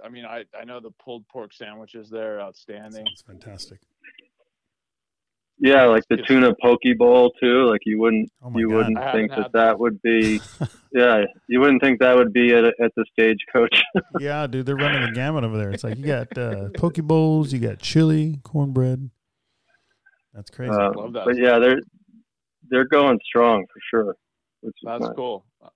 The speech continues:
Speaker 1: I'm glad. I'm glad to, definitely glad to hear that. I don't know. I've seen some good food out there.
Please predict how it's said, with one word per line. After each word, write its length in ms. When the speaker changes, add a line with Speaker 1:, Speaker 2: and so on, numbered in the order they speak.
Speaker 1:
I'm 180
glad. 360
I'm 120
glad 300
to, 200
definitely 360
glad 300
to 120
hear 160
that. 260
I 60
don't 140
know. 120
I've 180
seen 120
some 180
good 240
food 240
out 200
there. 320